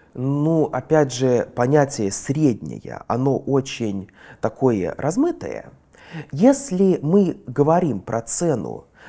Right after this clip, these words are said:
такой достойной однокомнатной квартиры, на мой взгляд, это примерно двести пятьдесят тысяч долларов.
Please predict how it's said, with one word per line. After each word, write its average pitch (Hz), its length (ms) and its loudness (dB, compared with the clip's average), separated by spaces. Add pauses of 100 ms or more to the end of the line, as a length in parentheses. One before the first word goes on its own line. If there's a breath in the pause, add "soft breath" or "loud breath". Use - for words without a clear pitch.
(120 loud breath)
такой 123 340 0
достойной 120 880 -2
однокомнатной 113 960 -4
квартиры, - 760 -6 (1200 loud breath)
на 139 160 6
мой 165 160 4
взгляд, 233 460 2
это 151 180 -4
примерно 160 720 -4
двести 139 460 -2
пятьдесят 151 380 -4
тысяч 110 200 -8
долларов. 80 400 -8